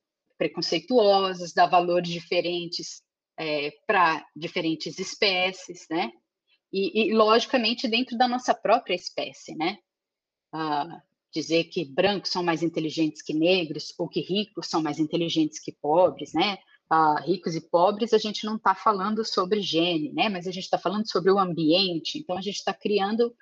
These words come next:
falsas, é, concepções aí.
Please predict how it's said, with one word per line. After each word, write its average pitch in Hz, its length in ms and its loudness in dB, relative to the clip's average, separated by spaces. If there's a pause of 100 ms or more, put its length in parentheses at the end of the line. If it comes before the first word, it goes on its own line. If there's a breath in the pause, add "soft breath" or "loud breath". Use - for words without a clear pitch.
(280 loud breath)
falsas, 247 720 2 (400)
é, 165 500 -2 (160)
concepções 190 960 0
aí. 143 220 -8